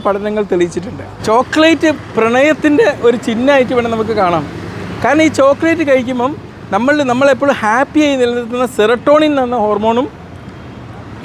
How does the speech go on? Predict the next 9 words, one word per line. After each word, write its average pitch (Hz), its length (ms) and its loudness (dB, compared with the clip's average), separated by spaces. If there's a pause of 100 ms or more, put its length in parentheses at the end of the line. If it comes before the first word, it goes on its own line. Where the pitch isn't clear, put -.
(120)
എൻഡോർഫിൻ 311 540 4
എന്ന് 277 160 0
പറയുന്ന 247 260 0
ഹോർമോണുകളും 233 500 0
ഉൽപ്പാദിപ്പിക്കപ്പെടുന്നുണ്ട്. 202 840 0 (1000)
അത് 175 140 4
നമ്മളെ 262 300 4 (120)
ബ്രെയിൻ 233 260 4 (120)
പവർ 277 220 4